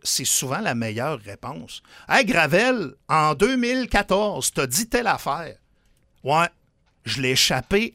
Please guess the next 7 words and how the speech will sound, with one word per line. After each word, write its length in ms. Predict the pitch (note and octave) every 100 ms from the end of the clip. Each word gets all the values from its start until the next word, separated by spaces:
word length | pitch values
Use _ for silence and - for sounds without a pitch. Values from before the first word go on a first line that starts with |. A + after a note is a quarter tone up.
| -
en 160 | A2 E2+ _
tabarnache. » 960 | - A3 D3 A#2 A2 G#2+ A2 - - - _ _ _ _ _
J'étais 220 | - - -
pas 140 | G#3
conscient. 520 | C4 B3 A3 G#3 G3 - _ _ _ _ _ _ _ _ _ _ _ _ _ -
J'étais, 760 | A#2 A#2+ C3 - E3 F3 F3 -
euh, 1200 | C3 C3 B2+ B2 A#2+ A#2 A#2 A2+ A2 G#2+ G#2 G#2+